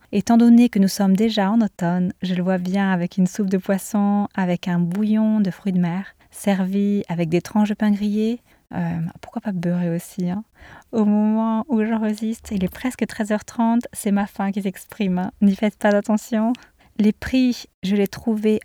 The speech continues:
en ligne au Canada autour de vingt-six dollars, en Suisse en ligne aussi autour de vingt francs, en France en ligne autour de seize euros. Euh,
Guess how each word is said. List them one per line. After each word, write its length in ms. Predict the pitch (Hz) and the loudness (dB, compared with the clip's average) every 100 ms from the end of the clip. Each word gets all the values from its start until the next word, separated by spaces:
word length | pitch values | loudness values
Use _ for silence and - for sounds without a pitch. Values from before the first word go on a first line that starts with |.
| - | 2
en 120 | 247 | 4
ligne 500 | 240 226 208 185 185 - | 4 4 4 4 2 -2
au 100 | 196 | -4
Canada 920 | - 208 202 196 202 202 202 202 202 - | -2 0 2 2 0 0 -2 -2 -4 -4
autour 380 | 185 180 - 190 | -6 -6 -4 -2
de 100 | 180 | 0
vingt-six 380 | 180 202 - 226 | 2 0 0 0
dollars, 640 | 220 226 233 247 262 - _ - - _ | 2 2 2 0 -4 -10 _ -20 -20 _
en 140 | 208 202 | 0 0
Suisse 500 | - - 220 - - | -2 -2 -2 -2 -6
en 120 | 214 220 | 0 2
ligne 340 | 214 202 185 | 4 4 2
aussi 440 | 180 - 196 190 - | -2 -4 -4 -4 -4
autour 300 | 185 - 185 | -8 -4 -4
de 80 | 170 | -2
vingt 220 | 185 202 | -2 -2
francs, 500 | - - 214 214 233 _ _ _ - | -4 -4 0 0 -4 _ _ _ -2
en 100 | 190 | -2
France 520 | - - 190 185 - - | -4 -4 -4 -4 -6 0
en 100 | 196 | 2
ligne 540 | 208 226 233 240 254 - - - _ - | 4 4 6 6 4 0 -20 -20 _ -4
autour 680 | 208 _ 226 220 220 214 - | -4 _ -4 0 0 -4 -6
de 120 | 170 175 | -4 -4
seize 320 | - 185 185 | -2 -2 0
euros. 440 | 202 208 220 247 _ _ _ _ - | -2 -2 -2 -2 _ _ _ _ -4
Euh, 500 | 190 185 180 180 180 | -2 0 0 0 0